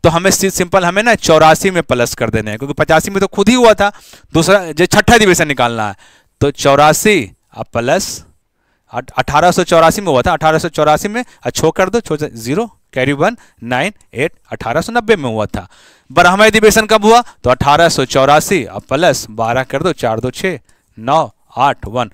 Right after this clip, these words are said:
अठारह सौ छियानवे में हुआ। बाईसवाँ अधिवेशन कब हुआ? तो अठारह सौ चौरासी कर दो,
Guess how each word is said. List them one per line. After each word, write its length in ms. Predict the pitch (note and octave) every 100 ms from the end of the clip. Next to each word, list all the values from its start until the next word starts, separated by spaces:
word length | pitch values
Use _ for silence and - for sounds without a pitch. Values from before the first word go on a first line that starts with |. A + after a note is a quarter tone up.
| _
अठारह 320 | A2+ - D#3
सौ 120 | F3 F3+
छियानवे 380 | - G3 G3+
में 120 | E3 A2+
हुआ। 200 | G#2+ G#2+ - -
बाईसवाँ 360 | F#3 F#3+ A#3 A#3
अधिवेशन 360 | G#3 F3+ E3+
कब 200 | D#3 B2
हुआ? 160 | A2 G#2 - _
तो 80 | C3
अठारह 340 | B2 C#3 D3
सौ 140 | C#3+ C3+
चौरासी 420 | - B2 C#3 -
कर 180 | F3+ F#3+
दो, 160 | G#3+